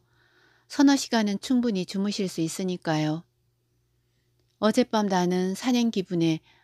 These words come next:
마음이 들떠서 잠을 설쳤나 봐요." 어쩌면 김진영 후배와 박민수는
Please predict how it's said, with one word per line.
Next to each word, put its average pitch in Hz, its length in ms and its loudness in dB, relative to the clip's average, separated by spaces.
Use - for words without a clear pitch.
마음이 180 380 2
들떠서 180 640 -8
잠을 214 320 0
설쳤나 240 500 0
봐요." 160 500 0
어쩌면 180 720 -2
김진영 180 640 -2
후배와 165 580 -2
박민수는 180 800 -4